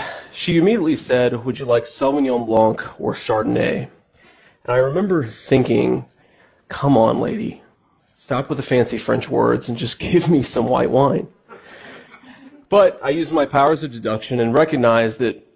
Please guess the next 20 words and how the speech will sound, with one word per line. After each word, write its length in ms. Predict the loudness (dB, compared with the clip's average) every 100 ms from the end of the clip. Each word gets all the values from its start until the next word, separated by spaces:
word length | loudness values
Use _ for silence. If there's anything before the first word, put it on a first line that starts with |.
| -20
Chardonnay 440 | -2 0 2 2
and 80 | 2
Sauvignon 420 | 0 0 0 -2
Blanc 320 | 0 2 0 -2
were 80 |
two 180 | -8 -6
separate 360 | -4 -2 -2 -4
types 420 | -6 -4 -4 -6
of 140 | -6
white 220 | -4 -4 -4
wine, 500 | -2 0 -2 -4 -8
and 140 | -10 -8
so 180 | -2 -2
I 80 |
told 300 | -2 -2 0
her 100 | 2
that 100 | 2
I 120 | 2 2
would 140 | 0
take 420 | 2 2 0 -8